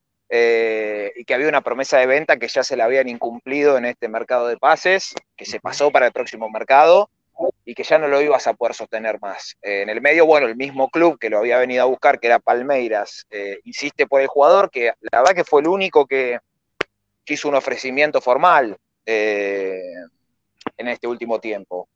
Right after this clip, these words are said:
Speaker 1: Yo creo que Moreno vale más plata, pero, ¿viste la famosa frase, "vale lo que lo paga el mercado"?
Speaker 2: Sí.
Speaker 1: Eh, es lo mejor que llegó. Y bueno,
Speaker 2: Ujú.
Speaker 1: ante esa promesa, que insisto, Racing ya la incumplió en el último mercado,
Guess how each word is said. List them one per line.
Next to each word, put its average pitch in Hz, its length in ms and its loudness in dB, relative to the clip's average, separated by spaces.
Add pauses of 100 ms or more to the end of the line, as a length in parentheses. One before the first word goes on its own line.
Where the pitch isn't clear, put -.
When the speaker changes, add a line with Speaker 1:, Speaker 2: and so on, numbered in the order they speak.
(140)
Speaker 1:
Yo 120 160 -4
creo 131 160 0
que 127 60 -2
Moreno 139 360 2
vale 131 220 2
más 156 240 2
plata, 107 420 -4
pero, 95 720 -6 (640)
¿viste 123 260 -6
la 104 160 -2
famosa 120 360 -4
frase, 123 500 -2
"vale 127 240 2
lo 117 100 -4
que 113 100 -10
lo 110 80 -6
paga 123 180 2
el 117 60 -2
mercado"? 131 520 2 (380)
Speaker 2:
Sí. 110 500 -6 (200)
Speaker 1:
Eh, 104 840 -6 (500)
es 131 120 0
lo 135 120 2
mejor 147 260 0
que 135 80 -4
llegó. 135 380 0 (800)
Y 113 80 -12
bueno, 123 240 0
Speaker 2:
Ujú. 107 80 -4
Speaker 1:
ante 120 140 -4
esa 127 180 0
promesa, 147 500 2
que - 160 -10
insisto, 117 440 -6
Racing 117 400 0
ya 123 200 2
la 120 120 2
incumplió 127 720 -2
en 160 100 2
el 151 80 2
último 143 300 -4
mercado, 131 600 0